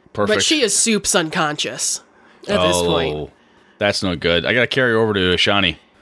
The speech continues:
Speaker 1: Um, my assumption is Ashani can fix this. <laughs>
Speaker 2: Okay, you, you kinda slip and slide over to, uh, Ashani.
Speaker 1: Ashani! Wounded!
Speaker 2: There's probably another healer as well on this ship.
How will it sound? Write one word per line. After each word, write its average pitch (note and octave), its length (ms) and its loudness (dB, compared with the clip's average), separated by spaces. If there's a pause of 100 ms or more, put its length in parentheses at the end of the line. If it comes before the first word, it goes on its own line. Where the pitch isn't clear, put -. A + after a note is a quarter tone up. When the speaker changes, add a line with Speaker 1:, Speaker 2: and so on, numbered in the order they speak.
(180)
Speaker 1:
Um, C#3+ 140 -2
my E3 120 0
assumption F3 380 0
is C#3 100 -2
Ashani D3+ 360 0
can B2+ 140 -4
fix B2+ 240 -2
this. - 340 -6
<laughs> - 60 -18 (340)
Speaker 2:
Okay, B3 380 0
you, A3+ 300 -2
you A#3 120 -6
kinda C4+ 200 0
slip A#3 260 0
and A3 160 0
slide F#3 420 0
over E3+ 280 0
to, D#3+ 480 -4
uh, D3 260 -2
Ashani. D#3 600 -4
Speaker 1:
Ashani! D4+ 800 0 (180)
Wounded! D#4+ 840 0 (280)
Speaker 2:
There's F4+ 280 -2
probably D4+ 280 0
another G#3+ 260 2
healer F#3+ 380 0
as F3+ 200 -2
well F3+ 360 2
on F3 180 0
this E3 160 -2
ship. - 380 -4